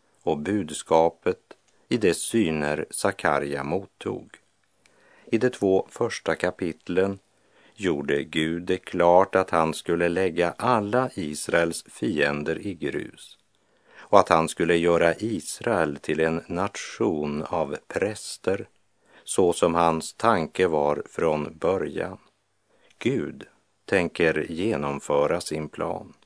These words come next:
Gud lät dem veta att det var det som var hans intention när han förde dem ut från Egyptens land.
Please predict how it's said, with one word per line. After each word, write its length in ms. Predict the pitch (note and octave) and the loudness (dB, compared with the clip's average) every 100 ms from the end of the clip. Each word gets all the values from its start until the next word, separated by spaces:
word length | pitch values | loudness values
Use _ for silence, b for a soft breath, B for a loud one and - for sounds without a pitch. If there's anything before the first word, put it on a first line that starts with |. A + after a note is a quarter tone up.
| _ _ b b b b b b b b | _ _ b b b b b b b b
Gud 300 | A2 A#2 B2 | 2 4 4
lät 280 | F2 D#2 - | 4 4 4
dem 200 | D#2 D#2 | 2 2
veta 580 | F2 F#2+ - - G2 G#2+ _ _ B B B | 0 0 -4 -4 -4 -6 _ _ B B B
att 220 | - F#2 - | 2 2 4
det 140 | F2 | 2
var 240 | D#2 D#2+ | 4 4
det 520 | D#2+ D#2+ E2 D#2+ F2 F#2+ | 2 0 0 0 -2 -4
som 440 | - E2 E2+ E2 | -2 0 0 0
var 180 | E2 E2+ | 0 2
hans 500 | E2+ D#2+ E2 D#2+ - | 4 2 2 -2 -6
intention 1040 | G#2+ F#2 G#2 G#2+ - - A2 D2 C#2+ C#2+ _ _ | -6 -4 -4 -4 -6 -6 -6 -6 -10 -12 _ _
när 160 | - F2+ | 0 2
han 280 | D#2+ D#2 D2+ | 2 2 -2
förde 420 | - A2+ F2 E2 | 0 2 4 4
dem 260 | E2 F2 E2 | 2 0 0
ut 260 | E2+ - | -2 -6
från 420 | - F2+ F2+ F2 | -2 2 2 0
Egyptens 760 | F2 A2 D#2+ C2+ _ - D#2 - | -2 -4 -4 -10 _ -6 -6 -6
land. 460 | - - - - | -6 -4 -6 -16